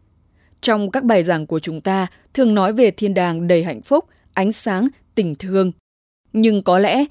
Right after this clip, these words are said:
như thế có thiếu một chút sự sống. Chúa Giêsu, qua các dụ ngôn, khi nói về nước Thiên Chúa, Ngài nói nhiều về sự sống. Chúng ta không thể nói thêm về điều đó sao?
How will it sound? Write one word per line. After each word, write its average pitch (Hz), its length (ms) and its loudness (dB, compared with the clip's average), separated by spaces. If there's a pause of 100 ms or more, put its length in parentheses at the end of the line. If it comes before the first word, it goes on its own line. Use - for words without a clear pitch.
(180)
như 302 140 4
thế 214 440 4
có 220 100 2
thiếu 202 220 0
một 220 220 0
chút 277 160 -2
sự - 180 -4
sống. 180 340 -4 (540)
Chúa 269 140 0
Giêsu, 254 500 2 (300)
qua 214 280 2
các 277 180 -4
dụ 220 160 -4
ngôn, 202 300 0 (220)
khi 320 140 0
nói 202 180 4
về 208 220 4
nước 196 260 0
Thiên 202 180 -2
Chúa, 175 320 -4 (280)
Ngài 262 160 2
nói 220 180 4
nhiều 247 320 4
về 160 160 -2
sự - 180 -8
sống. 185 340 -4 (420)
Chúng 277 160 -2
ta 311 160 2
không 269 220 -2
thể 180 260 0
nói 160 280 -4
thêm 190 320 0
về 160 120 -2
điều 156 200 0
đó 151 200 -4
sao? 190 320 -2